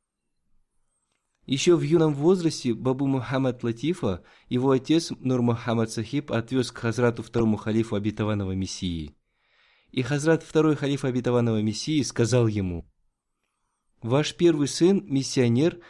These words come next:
теперь и второй ваш сын также проживёт свою жизнь, посвятившего жизнь служению религии».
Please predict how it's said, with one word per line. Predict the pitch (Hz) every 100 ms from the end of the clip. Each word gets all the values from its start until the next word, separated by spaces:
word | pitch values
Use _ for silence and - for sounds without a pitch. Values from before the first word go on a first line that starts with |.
| _
теперь | - 139 165 147
и | 143
второй | 123 - 139 147 123
ваш | 117 117 120
сын | - 143 156
также | - 139 143 131
проживёт | 123 117 110 117 117
свою | 113 107
жизнь, | 104 151 165 95 - - -
посвятившего | 123 120 123 120 147 - 127 113
жизнь | 107 127 131
служению | 113 117 107 113 107
религии». | 104 107 107 95 92 85 78